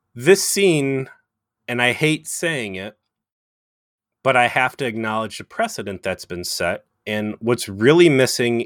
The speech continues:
in these science experiment scenes, and there's no way to avoid it, is Reed.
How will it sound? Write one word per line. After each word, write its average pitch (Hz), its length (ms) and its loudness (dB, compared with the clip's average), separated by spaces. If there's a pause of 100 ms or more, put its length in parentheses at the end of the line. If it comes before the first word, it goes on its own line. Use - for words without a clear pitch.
in 107 200 -6
these 104 380 -8 (640)
science 196 600 -2
experiment 95 640 -6
scenes, 92 560 -8 (1300)
and 131 120 2
there's 135 200 2
no 156 160 6
way 175 140 6
to 180 120 8
avoid 175 380 4
it, 107 180 -6 (1200)
is 175 220 2
Reed. 196 400 -6